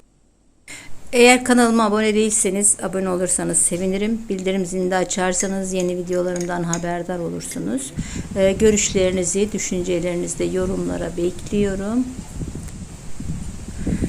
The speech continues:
Evet, hemen başlayalım. Önce malzemeler. E, gördüğünüz gibi çok az malzeme. İki buçuk kilo kadar yağlı etim var.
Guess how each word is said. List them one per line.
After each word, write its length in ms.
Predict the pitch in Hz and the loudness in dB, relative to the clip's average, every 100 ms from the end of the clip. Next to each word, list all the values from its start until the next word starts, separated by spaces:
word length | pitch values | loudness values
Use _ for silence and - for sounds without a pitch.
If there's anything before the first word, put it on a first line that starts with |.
| - - - | -2 -2 2
Evet, 260 | 214 190 | 2 4
hemen 400 | 302 262 226 226 | 6 8 8 6
başlayalım. 720 | 254 262 262 277 233 202 226 247 | 6 6 4 4 6 6 2 4
Önce 280 | 262 254 | 6 8
malzemeler. 840 | 262 254 240 254 247 208 202 226 - | 8 8 6 8 6 6 4 4 2
E, 360 | 208 208 208 | 2 2 4
gördüğünüz 540 | 208 254 247 254 233 220 | 6 8 8 6 2 2
gibi 160 | 233 | -2
çok 320 | 240 254 254 220 | 0 0 2 2
az 260 | 226 208 | 2 2
malzeme. 600 | 185 180 180 190 190 240 233 | 0 0 2 0 0 -2 -4
İki 160 | 240 | -2
buçuk 260 | 254 254 - | -4 -2 -2
kilo 220 | 220 214 | 0 0
kadar 340 | 220 208 208 | 0 4 4
yağlı 480 | 208 208 202 208 202 | 4 4 4 4 2
etim 560 | - 196 - 220 208 180 | 0 -2 -2 0 0 2
var. 280 | 170 202 | 0 0